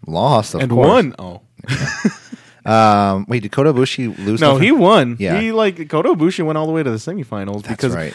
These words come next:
Speaker 2: the fact that he didn't, but then, like, he didn't sign, so he didn't make it to the finals.
Speaker 1: Yeah.
Speaker 2: He lost to Grand, no, he didn't lose to Grand Metalik.
Speaker 1: He would have won. He
Speaker 2: He
Speaker 1: would have won.
Speaker 2: won against, no, he won against, who did Kota Ibushi lose to? T J P?
Speaker 1: Cedric Alexander?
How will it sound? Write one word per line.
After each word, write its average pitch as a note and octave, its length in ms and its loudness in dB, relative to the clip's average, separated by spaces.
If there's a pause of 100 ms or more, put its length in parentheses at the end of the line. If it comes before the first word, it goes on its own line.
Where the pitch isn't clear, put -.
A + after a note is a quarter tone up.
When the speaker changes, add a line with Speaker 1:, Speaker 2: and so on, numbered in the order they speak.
(120)
Speaker 2:
the C#3 80 -6
fact E3 180 2
that E3 120 2
he D#3 100 -2
didn't, C3+ 320 -4
but C3+ 160 -2
then, D3 160 -2
like, C3+ 160 -2
he C#3 100 -2
didn't C#3 180 -2
sign, B2+ 380 -6
so A#2 240 -2
he A#2+ 80 -2
didn't A#2+ 180 -6
make G#2 200 -6
it A#2+ 80 -6
to B2 60 -6
the A#2+ 80 -8
finals. C3+ 500 -10
Speaker 1:
Yeah. F2 280 0 (200)
Speaker 2:
He B2+ 100 -12
lost A#2 220 -2
to A#2+ 60 -8
Grand, A2+ 340 -10
no, C#3+ 160 0
he C3+ 80 0
didn't D3+ 180 0
lose G#2 180 -8
to - 60 -10
Grand F#2 180 -12
Metalik. F#2 120 -14
Speaker 1:
He B2 80 2
would A2+ 180 2
have - 140 -2
won. D#2 240 -8 (100)
He - 60 -12
Speaker 2:
He B2 60 -2
Speaker 1:
would C#3 160 4
have C#3+ 80 4
won. C#3+ 140 -2
Speaker 2:
won D#3+ 420 -4
against, C#3 1080 -14 (180)
no, C#3+ 240 -6
he B2+ 140 -8
won D3+ 160 -8
against, G3+ 580 -14 (1080)
who G3+ 60 -18
did E3 280 -16
Kota D3 240 -10
Ibushi B2+ 340 -12
lose B2+ 340 -12
to? F#2+ 340 -16 (160)
T C#3+ 100 -12
J D#3+ 120 0
P? D#3 60 2
Speaker 1:
Cedric F#3+ 140 0
Alexander? G2+ 560 -4